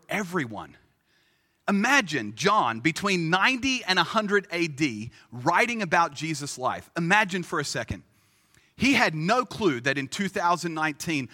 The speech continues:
we'd all be sitting in Australia listening to his words about Jesus' life, and yet he knew the truth. He knew this incredible concept that Jesus was actually the light of the entire world, all mankind.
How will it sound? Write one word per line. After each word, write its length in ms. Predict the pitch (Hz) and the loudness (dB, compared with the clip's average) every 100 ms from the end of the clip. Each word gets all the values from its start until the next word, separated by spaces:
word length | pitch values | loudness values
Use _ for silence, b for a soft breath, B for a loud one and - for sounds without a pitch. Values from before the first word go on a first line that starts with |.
| B - | B 0
we'd 160 | 147 | 2
all 180 | 160 185 | 4 2
be 140 | 196 | 0
sitting 420 | 185 - 185 131 131 | -2 0 0 -2 -4
in 160 | 165 | -4
Australia 560 | 185 - 196 123 107 127 b b b | -4 -4 -2 -2 -4 -8 b b b
listening 520 | 127 214 - 185 180 | 0 0 0 -2 -2
to 100 | 147 | -2
his 340 | 135 220 208 139 | -2 -2 -4 -2
words 380 | 180 165 135 | 0 2 0
about 260 | 143 143 131 | 0 0 0
Jesus' 420 | 123 160 143 143 | -4 -6 -6 -8
life, 300 | 147 139 117 - B B | -4 -2 -4 -8 B B
and 160 | 151 147 | -2 2
yet 240 | 175 190 | 2 0
he 240 | - 196 180 | -2 -4 -2
knew 360 | 165 202 254 | 0 2 2
the 140 | 240 226 | 0 -4
truth. 380 | - 247 151 | -4 0 0
He 140 | - 185 | -2 -6
knew 280 | 175 226 254 | -2 -2 -2
this 220 | 214 - | -4 -4
incredible 480 | 175 - 226 214 208 | -6 -2 -2 -2 -6
concept 560 | - 196 170 139 127 B B | -4 -6 -4 -8 -8 B B
that 240 | 147 165 127 | -2 -2 -2
Jesus 520 | 117 233 247 247 - | -4 -2 -2 -4 -2
was 220 | 170 151 - | 0 0 0
actually 540 | 208 220 - 233 214 | 0 0 -4 -4 -4
the 160 | 165 156 | -2 -2
light 580 | 143 170 202 254 - - b b b b b b b _ _ - | -2 0 2 0 -6 -18 b b b b b b b _ _ -2
of 140 | 147 | 0
the 140 | 139 | -2
entire 500 | 135 120 - 156 160 | -6 -8 -8 -4 -2
world, 420 | 147 117 92 76 - _ _ _ _ _ _ _ | -2 -4 -8 -10 -18 _ _ _ _ _ _ _
all 180 | 156 170 | -2 0
mankind. 680 | 180 196 127 - 117 90 80 | 2 0 -2 -6 -6 -8 -14